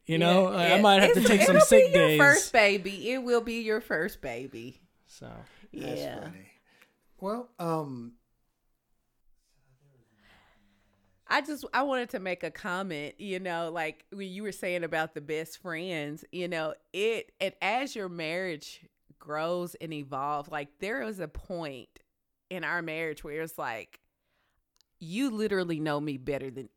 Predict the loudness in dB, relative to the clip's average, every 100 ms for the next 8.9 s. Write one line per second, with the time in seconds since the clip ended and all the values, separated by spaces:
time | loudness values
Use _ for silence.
0 | -12 -10 -10 -12 -12 -12 -12 -14 -14 -14
1 | -12 -10 -10 -10 -18 _ -12 -6 -4 -4
2 | -4 -4 -6 -8 -10 -10 -10 -12 -16 _
3 | _ _ _ _ _ _ _ -6 -6 -8
4 | -14 -16 -16 -16 -18 -20 -20 _ _ _
5 | _ _ _ -20 -20 -16 -6 -2 -2 -2
6 | -4 -8 -12 -12 -14 -18 -16 -16 -16 -18
7 | -20 _ -14 -12 -12 -12 -10 -10 -10 -10
8 | -12 -16 -20 -10 -8 -4 -2 -2 -6